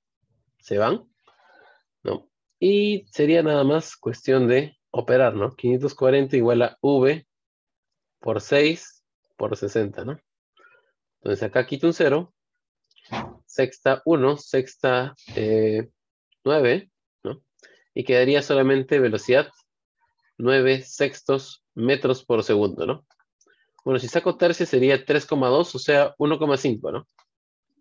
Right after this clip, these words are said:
Metros por segundo. Entonces, esa sería la velocidad del tren. Ajá.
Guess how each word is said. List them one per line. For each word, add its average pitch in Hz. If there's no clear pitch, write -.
Metros 127
por 113
segundo. 90
Entonces, -
esa 139
sería 131
la 127
velocidad 104
del 101
tren. -
Ajá. -